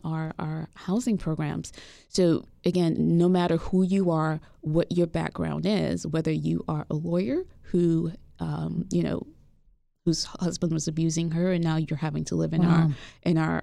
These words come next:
Speaker 1: in our facility, and you, that completely changes your lifestyle. You're no different from, uh, a survivor that is coming in and has experienced homelessness for three generations.
Speaker 2: Wow. Amazing. Um,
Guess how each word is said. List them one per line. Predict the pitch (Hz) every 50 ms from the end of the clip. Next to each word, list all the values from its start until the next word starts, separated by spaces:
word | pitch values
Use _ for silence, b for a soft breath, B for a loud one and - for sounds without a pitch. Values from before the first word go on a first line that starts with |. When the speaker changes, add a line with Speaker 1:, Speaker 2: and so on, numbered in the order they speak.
| -
Speaker 1:
in | - 165 160
our | 160 160
facility, | - - - - 165 165 165 165 165 165
and | 160 165 160
you, | -
that | - 156 - -
completely | - 160 156 - - - 185 165 - 165 165
changes | 156 - 156 156 160 151 156 -
your | 175 170
lifestyle. | 165 156 151 156 151 - - - 143 143 - - B B B B
You're | 180 180 180 180
no | 165 165 165 160 156
different | 147 160 156 - - 156 156 147
from, | 156 151 156 151 151 - -
uh, | 151 151 151 147 -
a | - 156
survivor | - - - 151 156 156 151 160 170
that | 156 - 170 - - - - -
is | 175 165
coming | - - - - 160 170 170
in | 160 165 165
and | 165 143
has | - 160 160 - - - - - - _ _
experienced | - - 156 - - - 170 160 156 151 -
homelessness | - 170 165 156 151 - 156 160 156 -
for | - 160 156
three | 151 - 160 147 147
generations. | - 165 165 - 175 180 170 - - - - - - - - - - _ _ _
Speaker 2:
Wow. | - 170 160 160 160 156 160 160 147 - - _ _ _ -
Amazing. | 247 240 240 240 240 240 240 202 - 202 190 - B B B B B B
Um, | 302 294 277 269 262 262